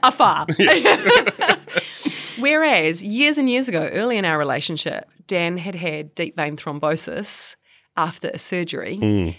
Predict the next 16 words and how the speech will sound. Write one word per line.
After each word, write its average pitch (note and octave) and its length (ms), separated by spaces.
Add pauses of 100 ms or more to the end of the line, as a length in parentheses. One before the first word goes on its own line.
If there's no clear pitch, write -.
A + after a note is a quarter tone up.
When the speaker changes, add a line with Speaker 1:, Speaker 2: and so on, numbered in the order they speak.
(140)
Speaker 1:
and F3+ 140
I F3+ 200
had F3+ 220
to G3 80
inject E3+ 360
you G3 600 (140)
in F3 280
the D#3+ 80
gut E3 440
every F3 320
day C#3 440
with, D#3 180
like, D3+ 200
a D#3 60
blood D#3 380
thinner. D4 300